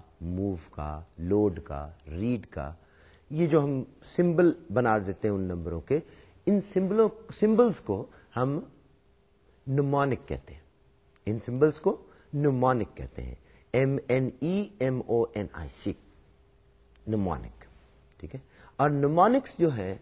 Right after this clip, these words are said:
ہم نمبرز کو اسائن کرتے ہیں اس مقصد کے لیے تاکہ ہمیں اس کو پڑھنے اور سمجھنے میں آسانی ہو کہ ہم نے یہ لکھا کیا۔ اگر فرض کیجئے کہ ایک لسٹ نمبر کی آپ کے سامنے رکھ دیں، ایک سو باون، ایک سو چون، دو سو پچپن، دو سو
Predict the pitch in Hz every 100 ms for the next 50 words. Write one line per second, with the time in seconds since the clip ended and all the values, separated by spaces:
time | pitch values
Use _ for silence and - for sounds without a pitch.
0 | - 123 131 120 117 - 117 101 104 101
1 | 92 92 - 123 196 - - - 120 120
2 | 117 - 110 117 117 147 123 120 165 -
3 | 143 196 190 - 147 - 107 104 120 90
4 | - 101 92 76 95 147 - - - 57
5 | - - - - 127 135 139 127 127 -
6 | 113 87 - - - 131 156 - 156 -
7 | 160 156 151 143 135 131 170 - - -
8 | _ - 147 151 160 - 131 131 123 127
9 | 131 123 117 123 117 - 113 120 131 147
10 | 135 - 110 113 104 101 85 92 - 95
11 | 110 - 139 127 104 -